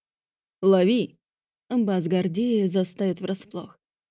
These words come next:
Я машинально пригибаюсь и сверху на огромной скорости проносится мяч. Дзынь. Звон стекла разносится по участку, и одно из окон особняка осколками осыпается на траву. "Гордей Бореев!" —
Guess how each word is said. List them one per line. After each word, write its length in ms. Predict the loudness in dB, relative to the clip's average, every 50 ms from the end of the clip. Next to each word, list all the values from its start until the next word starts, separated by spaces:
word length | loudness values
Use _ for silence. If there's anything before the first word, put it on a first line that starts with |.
| _ _ 0
Я 180 | 2 4 6 6
машинально 540 | 6 4 4 2 2 2 4 4 2 2
пригибаюсь 680 | 0 0 0 2 2 2 2 0 0 0 -2 -4 -4 -4 -6
и 80 | -6
сверху 460 | -6 -4 -4 -4 -4 -2 -4 -6 -8 0
на 320 | 4 6 6 8 6 4
огромной 400 | 2 2 2 2 2 2 0 0
скорости 500 | -2 -4 -4 -2 0 0 0 -2 -2 -4
проносится 600 | -6 -4 -2 -2 -2 -2 -2 -4 -6 -8 -8 -8 -8
мяч. 400 | -6 -6 -8 -10 -12 -16 -20 _ _ _ _ _ _ _ _ _ _ -2
Дзынь. 440 | -2 0 2 2 0 0 0 -2 -8 _ _ _ _ _ _ _ _ _ _ _ _ _ _
Звон 340 | -4 0 2 2 4 4 2
стекла 380 | 2 2 -2 -2 0 0 0 2
разносится 500 | 2 2 2 0 0 -2 -2 -4 -6 -2
по 140 | 2 2 2
участку, 680 | 2 2 0 -2 -4 -4 -4 -6 -8 -8 -10 -10 -10 -12 _ _ _ _ _ -2
и 100 | 0 2
одно 340 | 2 2 4 6 6 6
из 200 | 6 4 4 4
окон 220 | 4 4 2 2 0
особняка 680 | 0 -2 -2 -2 -2 0 -2 -2 -2 -2 -4 -4 -6 -6 -4
осколками 760 | -4 -4 -4 -4 -4 0 2 2 2 2 2 2 2 4 2
осыпается 600 | 0 -2 -6 -6 -4 -2 -2 -2 -4 -4 -4 -4
на 100 | -4 -4
траву. 480 | -4 -6 -6 -6 -6 -8 -8 -10 -14 -16 -18 _ _ _ _ _ _ _
"Гордей 560 | 6 8 8 8 6 6 2 2 4 4 4
Бореев!" — 600 | 4 6 6 4 4 6 4 4 4 2 0 -4